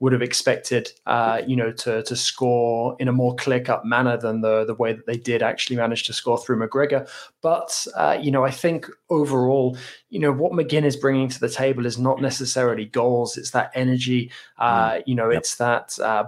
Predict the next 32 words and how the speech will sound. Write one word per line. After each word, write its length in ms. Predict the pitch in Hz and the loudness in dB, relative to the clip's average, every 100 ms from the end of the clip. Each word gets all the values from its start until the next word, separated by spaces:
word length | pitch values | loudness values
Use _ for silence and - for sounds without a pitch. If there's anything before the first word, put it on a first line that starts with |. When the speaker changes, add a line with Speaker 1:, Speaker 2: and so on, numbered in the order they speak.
| - | 0
Speaker 1:
box-to-box 720 | 147 - - 123 123 123 - | -2 -2 -6 0 0 0 -6
approach, 560 | 131 - 123 120 - 113 | -8 0 0 0 -4 -2
uh, 260 | 113 113 110 | -2 -2 -2
that 240 | 117 - | -2 -2
the 140 | 123 110 | -6 -6
tenacity 760 | - 131 123 131 - 127 127 | -4 0 2 2 -2 -4 -2
that 120 | 120 110 | 0 0
I 60 | |
mentioned 480 | 110 117 - - 113 | 0 -2 -4 -6 0
earlier 360 | 120 117 117 110 | 2 2 0 -2
that 160 | 120 | -2
you 120 | 117 | -6
expect 340 | 110 - 131 - | -4 0 -2 -2
to 60 | - | -4
see 200 | 127 117 | -2 -4
from 180 | - | 0
the 80 | 110 | 0
whole 240 | 104 120 117 | 2 0 0
team. 260 | 135 123 | 0 2
And 140 | 123 127 | 4 4
there 80 | |
wasn't 400 | 135 170 160 - _ _ _ _ 135 | 4 2 0 -6 _ _ _ _ 0
really 360 | 143 143 139 | 2 4 2
any 240 | 143 180 170 | 2 4 2
of 120 | - | 2
that. 280 | 113 110 117 | 0 0 -4
And 80 | |
it's 160 | 104 - | -6 -2
not 300 | 151 156 - | 0 0 0
just 320 | 143 - - | 0 0 0
down 260 | 127 123 123 | 2 4 2
to 300 | 123 123 | 0 -2